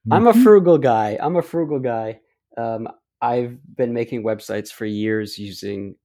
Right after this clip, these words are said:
Speaker 1: uh, you know, I started with A O L Hometown and GeoCities, and then
Speaker 2: Mm-hmm.
Speaker 1: Weebly and
Speaker 2: Mm-hmm.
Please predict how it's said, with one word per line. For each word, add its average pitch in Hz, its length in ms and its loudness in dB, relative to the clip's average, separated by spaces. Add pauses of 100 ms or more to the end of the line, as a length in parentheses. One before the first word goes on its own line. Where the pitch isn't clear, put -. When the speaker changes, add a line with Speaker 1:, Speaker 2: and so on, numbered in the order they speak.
(160)
Speaker 1:
uh, 101 320 -10 (160)
you 117 100 -6
know, 104 100 -6
I 95 60 -12
started 107 320 0
with 101 240 -6
A 113 180 2
O 120 120 4
L 113 160 0
Hometown 120 640 0
and 101 100 -4
GeoCities, 107 1040 -4
and 104 140 -6
then 117 140 0
Speaker 2:
Mm-hmm. 131 80 2
Speaker 1:
Weebly 113 600 0
and 95 160 -6
Speaker 2:
Mm-hmm. - 20 -4